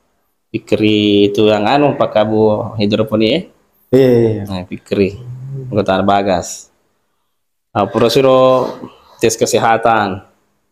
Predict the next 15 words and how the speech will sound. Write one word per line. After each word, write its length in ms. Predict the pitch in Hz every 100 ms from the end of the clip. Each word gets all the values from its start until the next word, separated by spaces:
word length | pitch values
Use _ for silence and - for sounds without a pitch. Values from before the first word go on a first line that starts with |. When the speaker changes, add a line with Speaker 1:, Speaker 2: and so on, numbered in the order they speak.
| _ _ _ _ _
Speaker 1:
Pura 220 | 110 113
suruh 220 | 113 131
mengambil 500 | 123 117 113 113 113
berkas 380 | 113 113 113 110
kesehatan. 320 | - 104 107
Pokoknya 640 | - 156 180 190 180 - -
sampai 640 | - - 175 208 202 202 202 190 185 175 165
pelantikan. 680 | 165 160 156 180 180 92 - _ _ _ _ _ _ _ _ _ _ _ -
Makanya 320 | 107 139 156
itu, 200 | 156 147 139 135 135 123
ya 160 | 131 117
itu 100 | 127
kalau 220 | 120 120
anu 200 | 101 104
tuh. 180 | 110